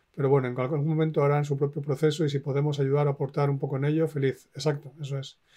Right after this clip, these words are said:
Cada uno lo hace lo mejor que le sale, como de-, siempre me gusta decir, y, y me, además creo que es así, cada uno lo hace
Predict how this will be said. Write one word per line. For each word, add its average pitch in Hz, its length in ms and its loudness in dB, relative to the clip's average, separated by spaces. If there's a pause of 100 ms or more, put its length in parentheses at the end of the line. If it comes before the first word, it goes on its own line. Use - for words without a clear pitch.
(400)
Cada 175 160 8
uno 226 80 10
lo 220 40 12
hace 185 120 4
lo 180 40 6
mejor 160 200 4
que 151 80 0
le 143 80 4
sale, 139 260 2
como 135 160 -2
de-, 143 120 -2
siempre 139 260 -2
me 139 60 -2
gusta 135 200 -4
decir, 135 420 -2
y, 147 300 -4
y 131 40 -2
me, 135 100 -2
además 151 440 2
creo 151 200 4
que 139 40 2
es 131 60 0
así, 156 160 0
cada 139 140 2
uno 156 80 4
lo 156 80 8
hace 151 320 2